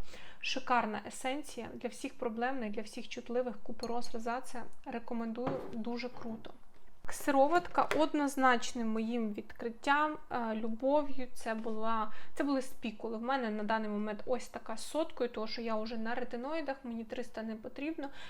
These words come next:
І з гіалуроновою кислотою для зволоження. Дівчата, це любов. Спікули — це щось таке шикарне, це щось таке, а, активне в догляді, але сто — триста —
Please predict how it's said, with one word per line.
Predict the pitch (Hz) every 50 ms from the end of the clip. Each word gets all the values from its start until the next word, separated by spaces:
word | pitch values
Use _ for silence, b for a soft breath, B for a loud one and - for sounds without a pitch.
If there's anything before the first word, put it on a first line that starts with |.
| B B
І | 269 285 311
з | 269
гіалуроновою | 240 247 240 233 233 233 233 226 208 233 214
кислотою | 214 - 254 - - 269 254 - 269 285 302 277 - 247
для | 247 254
зволоження. | 247 - 247 226 226 220 220 233 220 220 214
Дівчата, | 214 220 247 - - - 277 202 - 269 233
це | - - - 226
любов. | 226 226 208 208 220 214 208 214 B B B B B B
Спікули — | - - - - 294 - 285 247 240
це | 233 - 254
щось | 233 - 262 254 -
таке | - 262 254 - 262 247
шикарне, | 240 - - 254 - - 247 262 294 311 285 233 208
це | 202 208 -
щось | 240 - 277 262 254
таке, | - - 254 - - - 247 247 247 240 B B B B B B B B -
а, | - 247 233 - -
активне | - 233 226 - - - 277 269 262 233 226 220 220
в | 208 208
догляді, | 208 233 240 294 302 285 277 233 214 - -
але | - 240 233 233
сто — | - - - - - 285 277 285
триста — | 269 254 269 320 311 - - 240